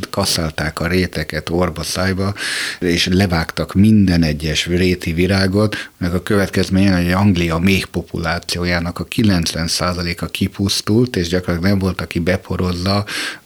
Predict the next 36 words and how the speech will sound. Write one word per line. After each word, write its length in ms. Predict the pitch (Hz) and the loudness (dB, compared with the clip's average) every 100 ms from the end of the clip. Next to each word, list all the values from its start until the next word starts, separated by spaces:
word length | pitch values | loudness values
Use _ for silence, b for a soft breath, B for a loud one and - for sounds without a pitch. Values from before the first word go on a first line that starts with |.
| - | -2
az 220 | 104 123 | 0 2
ottani 560 | 101 - - 90 87 90 | 2 0 -2 0 2 2
gyümölcsösöket, 1000 | 98 92 95 - 104 107 104 110 117 B B B | 4 4 2 2 0 0 -2 0 0 B B B
és 60 | - | -6
akkor 140 | 90 | 0
rájöttek 520 | 98 98 90 - 82 | 2 2 0 -2 -2
erre 140 | 87 85 | 0 2
a 40 | |
gazdák, 380 | 85 85 82 85 | 0 0 -2 -4
hogy 180 | 87 90 | -2 -2
ez 120 | 87 | 2
mekkora 560 | 95 104 - 87 80 | 2 2 0 -4 -2
ostobaság, 720 | 73 78 - 71 - - 80 80 | -4 -6 -6 -6 -4 -4 -2 -2
és 140 | 82 | -2
most 240 | - 85 - | -2 -2 0
van 180 | 92 | 2
egy 240 | 90 82 95 | 2 0 2
új 180 | 107 87 | 4 4
rétesítő 880 | 98 92 - - - 87 - - 87 | 2 0 -2 -2 -2 -4 -6 -4 -4
mozgalom, 580 | 87 92 - - 87 - B B B - | -2 -4 -4 -4 -6 -6 B B B -8
és 140 | 101 | -6
most 360 | 87 85 104 - | -4 -2 -2 2
újra 360 | 120 107 98 95 | 4 6 6 4
elkezd 400 | 92 - 90 95 | 2 0 -2 0
erősödni 480 | 90 87 95 90 | 0 0 -2 -2
ez 100 | 90 | -2
a 60 | 90 | 0
méh 220 | 98 120 | 2 2
populáció. 800 | - 110 123 123 135 - 151 151 151 B B B - | 2 0 2 2 0 0 2 2 0 B B B -2
Ez 80 | |
egy 80 | 139 | 4
nagyon 300 | 202 240 101 | 6 6 6
jó 200 | 95 107 | 6 4
dolog, 400 | 85 95 127 139 | 4 4 4 4
mert 280 | 147 139 - | 4 4 2
ez 160 | 147 | 0